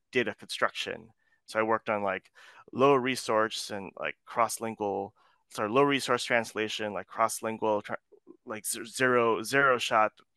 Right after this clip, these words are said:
um, methods of, um, of, of, of, um, paraphrasing translation, right? Or, like, or even just, like, fundamental properties of the transformer. 'Cause that was what my research used to be. Um, and, you know, that led me into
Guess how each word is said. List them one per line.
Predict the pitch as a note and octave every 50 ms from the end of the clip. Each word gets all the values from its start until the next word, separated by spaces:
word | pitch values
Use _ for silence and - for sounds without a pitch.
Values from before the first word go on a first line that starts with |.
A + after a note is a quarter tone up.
| _ _ - - - - - _ _ _
um, | A2 G#2+ G#2 G#2 G#2 G2 G2 G#2 _ _ _ _ _ _ _ -
methods | - A#2+ A#2 A2+ - A#2+ A2 G2+ - -
of, | G#2+ G#2+ - -
um, | G2+ G2+ F#2+ F#2+ G2 F#2 - - _ -
of, | F#2+ G2+ - - -
of, | - G2+ G2 F#2+ - - _ _ _ _ _ _ _ _
of, | F#2+ - - -
um, | F2 D#2+ E2+ D#2 A#1+ B1 B1 - - _ _ _ _
paraphrasing | B2+ A2 G#2 G#2 - - G#2+ G#2+ G#2+ - G#2+ A2 G#2+ G#2+
translation, | - G#2+ G2+ - - G2+ G#2 - - G#2
right? | G2+ G2+ G#2 G2+ - _ _ _ _ _ _ _ _
Or, | - A2
like, | A2 G#2+ G#2 - - - C3+
or | C3 C#3
even | C#3+ C3+ C3
just, | B2 B2+ - -
like, | A#2 A2+ -
fundamental | - - C#3 B2+ B2 B2 A#2+ A#2+ A2+ - A#2 -
properties | - - A#2+ A2+ - A2+ A2+ A2 - -
of | A2 -
the | A2 G#2+
transformer. | - - A2 G#2+ A2 - - - A2+ G#2+ G#2 G#2+ F#2+ - - _ _ _ _ _ _ _
'Cause | A#2 G#2+
that | A2+ A2+
was | A#2 A#2 - -
what | A2 G#2+
my | - A2 G#2+
research | A2 B2 A#2+ - - - -
used | - - - -
to | A2+
be. | - F2 F2 - - _ _ _ _ _ _ _ _ _ _ _ _
Um, | - A#2+ A#2 A#2 A2+ A2+ A2 G#2+ G#2+ G#2 G2+ G2 G2 G#2 _ _ _ _ _ _ _ _ _ -
and, | A#2 A#2+ A#2 -
you | C3 A#2
know, | A2
that | A2 A#2 A#2+ -
led | C3 C3 C3 A#2+
me | B2 B2 A#2+
into | A2+ A2 - A#2+ A2+ A2